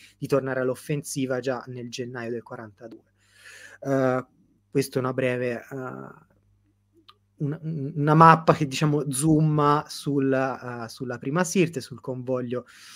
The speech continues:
della prima Sirte. E questa era la, la, la mappa del, dello scontro, durato davvero un,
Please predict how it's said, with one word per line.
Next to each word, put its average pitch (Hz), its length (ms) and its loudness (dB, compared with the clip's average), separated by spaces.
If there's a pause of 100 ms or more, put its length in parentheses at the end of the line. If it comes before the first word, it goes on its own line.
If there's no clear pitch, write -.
(320)
della 127 240 -2
prima 151 220 -2
Sirte. 190 540 0 (800)
E 160 80 -2
questa 143 280 2
era 120 320 -2
la, 117 600 -6
la, 127 220 -8
la 123 180 -4
mappa 127 460 -2
del, 117 500 -6
dello 123 240 -6
scontro, 123 580 -2
durato 143 720 2
davvero 135 480 4
un, 117 720 -8